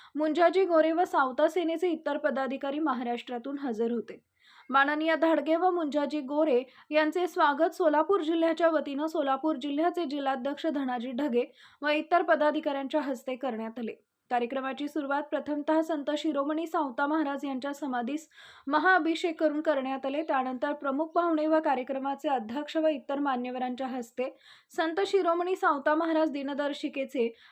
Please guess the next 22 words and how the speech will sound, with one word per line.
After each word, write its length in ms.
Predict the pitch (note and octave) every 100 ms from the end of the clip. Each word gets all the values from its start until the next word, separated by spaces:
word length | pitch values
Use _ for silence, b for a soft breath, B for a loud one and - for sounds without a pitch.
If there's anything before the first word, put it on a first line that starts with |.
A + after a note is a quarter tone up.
| b
व 80 | C#4
सावता 440 | E4+ D#4 D4+ F#4
सेनेच्या 480 | F#4 F#4 E4+ E4 F4
झेंड्याचं 560 | C#4+ D4 C#4 D4 F4 D#4
विमोचन 500 | C#4+ C#4 C#4 C#4+ C#4
करण्यात 440 | C4+ B3 C4 C4+
आले. 180 | G#3+ - - _ _
यावेळी 280 | C4 C4 C4+
संत 300 | C#4 D4 C#4 D#4
शिरोमणी 460 | D#4+ C#4+ C#4 C#4+ D4+
सावता 380 | D#4 B3 A#3+ D4+
महाराज 400 | E4+ D#4 D4+ D4
यांचे 260 | C#4 D4+
वंशज 460 | D4 B3+ A#3+ C4+ C4+ B B B B
हरिभक्तपरायण 1040 | D4+ D#4+ E4+ F#4 F4+ F4 E4+ D4+ D4+ E4+
दादा 260 | D4+ C4+ C#4
महाराज 400 | D4 D4+ D4 C#4+
वसेकर 540 | C4 B3+ D4 C#4+ D#4
यांनी 280 | D#4+ C4 C#4
सर्वांचे 520 | D4 B3 A#3+ A#3+ C4
स्वागत 440 | C#4+ D4 A3+ A#3 A3+
केले. 180 | A#3